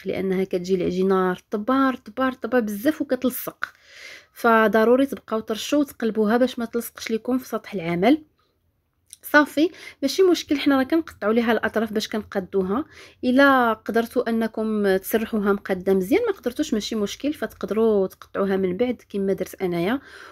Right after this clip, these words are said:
وتقادوا ليها الجوانب ديالها، ثم كنقطعوها على سته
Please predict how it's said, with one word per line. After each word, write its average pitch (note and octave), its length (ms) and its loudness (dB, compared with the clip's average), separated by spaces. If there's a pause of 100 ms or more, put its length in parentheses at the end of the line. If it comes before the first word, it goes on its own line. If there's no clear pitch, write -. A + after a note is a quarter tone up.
(200)
وتقادوا G3 580 -2
ليها F#3+ 520 0
الجوانب F#3+ 540 2
ديالها، F3 520 -4 (300)
ثم A#3+ 360 2
كنقطعوها G#3+ 920 -4
على A3+ 420 -2
سته C4+ 460 -2